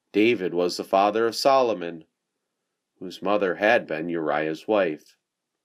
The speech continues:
After the exile to Babylon, Jeconiah was the father of Shealtiel,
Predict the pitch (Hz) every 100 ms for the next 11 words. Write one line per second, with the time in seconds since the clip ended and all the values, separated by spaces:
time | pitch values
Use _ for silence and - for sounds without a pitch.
0 | _ _ _ _ _ _ _ _ _ _
1 | _ _ _ 113 123 123 104 104 104 113
2 | 104 101 110 85 73 95 107 76 67 71
3 | 82 107 _ _ _ _ _ _ _ _
4 | _ _ _ - - 98 98 - - 104
5 | 101 104 92 87 110 120 85 85 85 98
6 | 98 95 92 87 - 104 95 - - 117
7 | 87 87 113